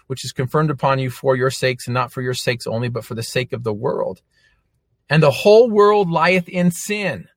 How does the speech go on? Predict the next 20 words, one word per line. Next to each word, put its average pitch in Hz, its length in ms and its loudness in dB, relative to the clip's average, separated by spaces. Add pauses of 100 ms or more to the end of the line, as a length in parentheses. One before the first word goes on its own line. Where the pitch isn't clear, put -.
(520)
and 135 160 -8
groaneth 170 400 -4
under 190 180 -2
darkness 143 560 -4
and 143 140 -12
under 151 220 -4
the 160 100 -4
bondage 139 440 -6
of 151 80 -10
sin." 202 320 -8
And 131 140 -10
why 147 200 0
are 190 100 4
they 180 100 2
under 170 260 0
the, 151 160 -6 (220)
the 151 80 -6
bondage 143 380 -4
of 147 80 -8
sin? - 340 -10